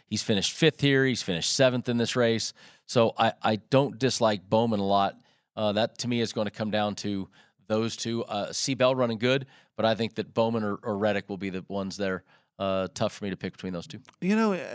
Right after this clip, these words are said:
Speaker 2: I, and I guess I'm a little bit in a disagreement with you because the guy who jumps off the page to me there is Joey Logano because mile and a half tracks seem to suit him very well.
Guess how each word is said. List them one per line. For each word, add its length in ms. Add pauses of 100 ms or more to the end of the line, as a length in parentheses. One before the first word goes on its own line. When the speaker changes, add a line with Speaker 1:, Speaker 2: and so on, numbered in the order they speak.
(120)
Speaker 2:
I, 160
and 120
I 60
guess 240
I'm 160
a 20
little 140
bit 160
in 140
a 60
disagreement 640
with 180
you 80
because 340
the 100
guy 460
who 120
jumps 400
off 200
the 80
page 460
to 120
me 240
there 400
is 320
Joey 260
Logano 560 (400)
because 400
mile 300
and 100
a 60
half 220
tracks 420
seem 240
to 100
suit 320
him 180
very 200
well. 400